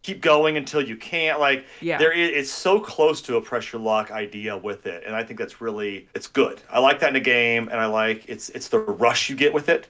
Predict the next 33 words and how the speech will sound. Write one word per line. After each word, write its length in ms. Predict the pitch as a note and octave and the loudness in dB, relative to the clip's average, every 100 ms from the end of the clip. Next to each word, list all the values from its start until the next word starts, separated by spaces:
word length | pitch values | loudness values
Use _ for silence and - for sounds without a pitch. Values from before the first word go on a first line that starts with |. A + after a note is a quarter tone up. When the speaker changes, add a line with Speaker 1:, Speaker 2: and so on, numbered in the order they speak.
| - | -10
Speaker 1:
when 160 | F3+ | -6
you 120 | - F3 | -4 -4
Speaker 2:
Mm-hmm. 60 | F3 | 0
Speaker 1:
hit, 380 | F3+ - - - | 0 0 -10 -12
Speaker 2:
Mm-hmm. 300 | F3 E3+ E3+ F3 - | -14 -12 -14 -16 -2
Speaker 1:
the, 160 | A#2 | 4
"Oh," 680 | D#3+ F#3+ F#3 E3+ D3+ D3 C3+ | 8 10 10 12 12 10 8
when 120 | C#3 | 6
you 140 | C#3 B2+ | 2 0
miss. 420 | C#3+ D#3+ - D#3 | 0 2 2 4
Like, 220 | C#3 F#3 | 4 4
it's 120 | A3 | 0
a 40 | C#3 | 2
Speaker 2:
Right. 60 | |
Speaker 1:
very, 440 | C#3+ D3 C#3+ C#3+ C3+ | 4 4 6 4 2
I 60 | |
think 300 | A#2 C#3+ C3+ | 0 -2 -2
it, 120 | C3+ B2+ | -4 -8
it 200 | C3 A#2+ | -8 -8
ties 300 | - D#3 D3 | -6 -2 0
a 20 | C#3 | 0
lot 60 | |
of 60 | A#2 | -2
emotion 380 | G#2+ A2+ G#2+ G#2 | -2 -4 -4 -10
to 120 | G#2+ | -10
it 60 | F2+ | -10
really 160 | F#2 | -10
quickly. 320 | E2 - - - | -12 -14 -16 -12
Speaker 2:
'Cause 100 | - | -4
it's 120 | A#3 - | -4 -4
kind 240 | B3+ D#4+ | -6 -6
of 100 | C4+ | -4
like, 320 | F3+ E3+ B3+ | 0 0 -2